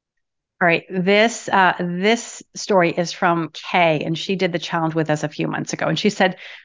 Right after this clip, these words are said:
"This challenge has been life-changing. It has really rewired how my brain works." That's what we do, you guys.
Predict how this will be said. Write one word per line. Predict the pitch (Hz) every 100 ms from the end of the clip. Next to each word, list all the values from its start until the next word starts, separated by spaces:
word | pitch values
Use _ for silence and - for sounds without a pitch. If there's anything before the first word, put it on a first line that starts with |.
| _
"This | 185 196 220 -
challenge | - 151 139 175 269
has | 269 190 196 202
been | 190 202 196 233 226
life-changing. | 208 208 214 226 254 254 - - - 269 226 226 214 175 170 160 - - - - _
It | 226
has | 208 254 214
really | 202 214 240 247 208
rewired | 202 175 208 185 165 160 147 156
how | - 170
my | 160 156
brain | 160 151 147
works." | 147 - - - - - -
That's | 160 -
what |
we | 165
do, | 165
you | 165
guys. | 156 147 151